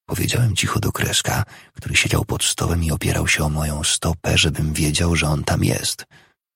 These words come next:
„A co?” zainteresował się Piotrek. „Króliki”, odpowiedziałem pewnie. „Coś ty, Bartek, tu nie ma królików”, machnęła ręką mama.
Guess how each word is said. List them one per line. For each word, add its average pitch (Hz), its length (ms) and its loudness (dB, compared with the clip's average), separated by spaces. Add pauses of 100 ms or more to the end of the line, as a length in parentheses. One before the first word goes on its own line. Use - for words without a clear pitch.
(640)
„A 147 100 6
co?” 71 480 4 (540)
zainteresował - 680 2
się - 140 0
Piotrek. - 540 -6 (920)
„Króliki”, 107 500 6 (600)
odpowiedziałem - 580 2
pewnie. - 400 0 (720)
„Coś - 340 0
ty, - 160 2
Bartek, - 640 0
tu 165 120 0
nie 175 120 4
ma 165 120 8
królików”, - 840 -2 (500)
machnęła - 440 -2
ręką 60 300 0
mama. 53 400 -2